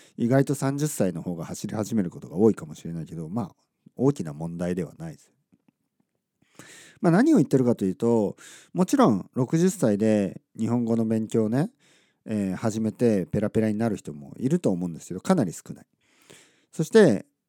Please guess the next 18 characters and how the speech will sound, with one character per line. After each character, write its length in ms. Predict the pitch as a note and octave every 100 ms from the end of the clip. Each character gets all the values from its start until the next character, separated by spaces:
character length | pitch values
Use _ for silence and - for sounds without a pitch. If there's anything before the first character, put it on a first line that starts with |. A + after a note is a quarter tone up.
| _ _
か 120 | - C4+
な 80 |
り 100 | B3+
少 200 | - -
な 100 | E3+
い 60 | D3
け 100 | A2
ど、 100 | G2+
そ 120 | -
の 120 | A#3
人 160 | G#4+ F4+
た 120 | G#2+
ち 100 | -
は 80 | F#2+
お 60 | G#2
そ 120 | G#3+
ら 120 | F3+
く 360 | - A#2 F#2+